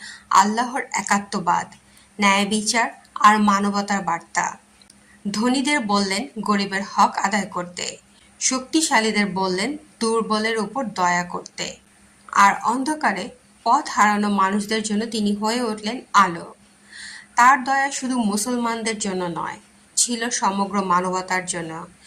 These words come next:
এমনকি পশু, পাখি, উদ্ভিদ, প্রকৃতি সবকিছুর জন্য তিনি ছিলেন রহমত। একবার এক কাফেলা যাচ্ছিল। রাসূলুল্লাহ সাল্লাল্লাহু আলাইহি সাল্লাম দেখলেন একটি পাখি তার ছানা হারিয়ে উদ্বিগ্নভাবে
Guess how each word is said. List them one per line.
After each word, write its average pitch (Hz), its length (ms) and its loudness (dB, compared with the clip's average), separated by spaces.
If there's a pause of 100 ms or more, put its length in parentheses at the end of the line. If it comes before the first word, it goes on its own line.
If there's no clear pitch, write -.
(300)
এমনকি 269 460 2 (100)
পশু, 233 460 -2
পাখি, 208 340 0 (100)
উদ্ভিদ, 202 400 -2 (220)
প্রকৃতি 269 500 -8 (400)
সবকিছুর 269 680 0
জন্য 262 220 -2
তিনি 220 300 -2
ছিলেন 214 400 -2
রহমত। 180 460 -6 (1000)
একবার 269 440 0 (100)
এক 254 200 -4
কাফেলা 220 420 2
যাচ্ছিল। 170 500 -2 (380)
রাসূলুল্লাহ 220 580 -2
সাল্লাল্লাহু 220 520 0
আলাইহি 202 260 0
সাল্লাম 202 380 -2
দেখলেন 208 460 -4 (440)
একটি 285 300 -2
পাখি 262 440 -2 (100)
তার 175 260 2
ছানা 240 360 0
হারিয়ে 247 500 -2 (100)
উদ্বিগ্নভাবে 254 920 -4